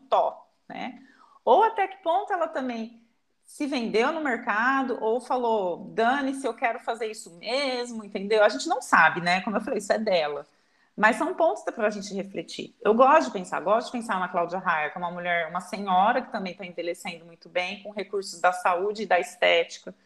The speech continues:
Gosto de pensar da Xuxa. A Xuxa ficou pistola e meteu o pé em tudo e tá indo ali já avisando, "Gente, vai envelhecer mesmo". E olha que loucura a gente ter que comunicar que a gente quer envelhecer, né?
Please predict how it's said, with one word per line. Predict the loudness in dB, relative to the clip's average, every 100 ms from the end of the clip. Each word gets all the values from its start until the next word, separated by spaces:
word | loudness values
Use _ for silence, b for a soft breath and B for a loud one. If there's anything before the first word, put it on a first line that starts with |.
| _ _ _
Gosto | 4 6 6
de | -2
pensar | -6 -4
da | -4
Xuxa. | -8 -10 -10 -8 -10 -10 b b b -6
A |
Xuxa | -6 -6 -4 -4 -4 -16
ficou | -10 -2 -2 0
pistola | -4 -2 4 6 8 6 4
e | 0
meteu | -4 -4 -2
o | -2
pé | -2
em | -4 -6
tudo | -6 -4 -4
e | -6
tá | 0 0 0
indo | 0 2
ali | 2 2 0 0
já | 4 6 6
avisando, | 2 -4 -4 -4 -6
"Gente, | -10 -12 -14
vai | -10
envelhecer | -6 -6 0 0 0 -8
mesmo". | -4 -2 -2 -4 -16 _ _ 2
E | 4
olha | 4
que | 0
loucura | -6 -4 -6
a | -6
gente | -8
ter | -10
que | -10
comunicar | -4 0 0 -2 -4 0 2 2 0 -8 -6
que | -4
a |
gente | -4 -4
quer | -4
envelhecer, | -4 -2 0 0 0 0 0
né? | 0 -4 -6